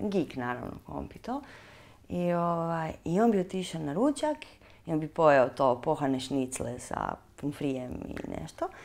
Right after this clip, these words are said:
I onda bi došao nazad i, je, onda bi uzdisao cijelo popodne. <gasps> „Kako mi je teško, ja ne mogu ništa radit, ja bi trebao sad ići spavat.” I ja kažem, „Ali mislim, jel tebi nije te, na, nisu taj ručak i ta posljedica, nisi to primijetio da je to,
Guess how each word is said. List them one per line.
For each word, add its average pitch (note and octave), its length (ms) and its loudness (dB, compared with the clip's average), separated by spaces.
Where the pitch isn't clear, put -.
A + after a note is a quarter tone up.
I E3+ 40 -6
onda F#3 120 2
bi F3 100 0
došao F3+ 300 0
nazad D#3 360 -2
i, D3+ 280 -2
je, F#3+ 260 6
onda E3+ 260 4
bi E3+ 120 2
uzdisao D3 380 0
cijelo C3 240 -8
popodne. - 480 -8
<gasps> A#4+ 480 -2
„Kako E3+ 360 -2
mi C#3+ 60 -10
je A#2+ 160 -14
teško, C#3+ 420 -8
ja F#3+ 60 2
ne F#3+ 120 2
mogu F3 180 0
ništa D3 340 -8
radit, - 600 -14
ja G3 140 2
bi F3+ 80 -2
trebao F3 240 -6
sad D#3+ 160 -10
ići D3 120 -14
spavat.” - 440 -14
I A3 60 -4
ja D4+ 60 2
kažem, G4 340 0
„Ali E3 220 6
mislim, G#3 460 4
jel D#3+ 120 2
tebi F#4 280 6
nije F4+ 360 4
te, D4+ 480 8
na, A#3 300 8
nisu C4+ 420 4
taj D#4 220 12
ručak C4+ 680 8
i A#3+ 80 6
ta B3+ 120 10
posljedica, B3 720 6
nisi D#4 320 4
to E4 140 6
primijetio B3+ 580 6
da E3 100 12
je D#3+ 140 8
to, D3 400 12